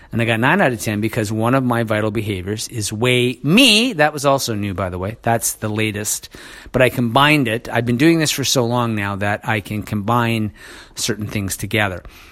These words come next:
So I combined weigh me and my foods every day. Well, I weighed me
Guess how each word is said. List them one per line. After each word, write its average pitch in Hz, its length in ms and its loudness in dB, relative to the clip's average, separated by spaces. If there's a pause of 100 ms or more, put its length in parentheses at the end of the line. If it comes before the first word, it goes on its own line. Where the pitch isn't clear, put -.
(160)
So 117 200 0
I 113 100 2
combined 139 800 2
weigh 151 560 4
me 196 800 0 (160)
and 170 480 2 (100)
my 147 200 2
foods 151 720 2 (260)
every 120 240 2
day. 104 320 0 (580)
Well, 131 540 4
I 120 120 2
weighed 147 340 0
me 139 460 -2